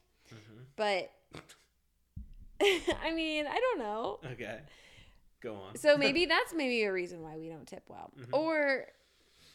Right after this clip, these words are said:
Speaker 2: I don't know. Or that, like, maybe, w-, like, maybe we say something wrong and, like, the waitress, like, gets in the back of their head and they just give us crappy service.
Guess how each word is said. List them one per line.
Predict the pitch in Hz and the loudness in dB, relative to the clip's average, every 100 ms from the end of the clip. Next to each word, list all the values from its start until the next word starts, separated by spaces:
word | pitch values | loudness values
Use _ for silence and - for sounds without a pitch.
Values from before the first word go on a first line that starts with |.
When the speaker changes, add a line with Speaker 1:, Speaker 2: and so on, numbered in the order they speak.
| _ | _
Speaker 2:
I | - 302 | 2 4
don't | 277 | 4
know. | 208 123 - | 0 -6 -6
Or | - 294 294 | 2 2 4
that, | 277 240 | 0 0
like, | 247 233 | -2 0
maybe, | 214 220 240 220 | -2 -2 -2 -4
w-, | 196 196 - 214 | -6 -12 -14 -6
like, | 208 190 - | -4 -4 -8
maybe | 208 220 240 247 | -4 -2 0 -2
we | 214 220 | -4 -6
say | 214 - 202 | -6 -4 -4
something | 190 190 190 185 175 | -4 -8 -10 -12 -12
wrong | 175 165 147 | -14 -14 -12
and, | 151 | -12
like, | 160 165 - 180 | -14 -16 -20 -12
the | 180 175 165 | -6 -6 -6
waitress, | 160 185 175 196 185 - | -6 -6 -6 -10 -10 -10
like, | 190 - - | -12 -14 -12
gets | - 185 - | -10 -10 -12
in | 185 | -12
the | |
back | 175 - | -10 -10
of | 190 | -10
their | 196 | -10
head | 208 208 | -6 -4
and | 208 | -4
they | |
just | 190 190 | -4 -6
give | - 185 | -8 -8
us | 190 | -8
crappy | - 196 - | -8 -10 -10
service. | - - 165 - | -14 -16 -18 -20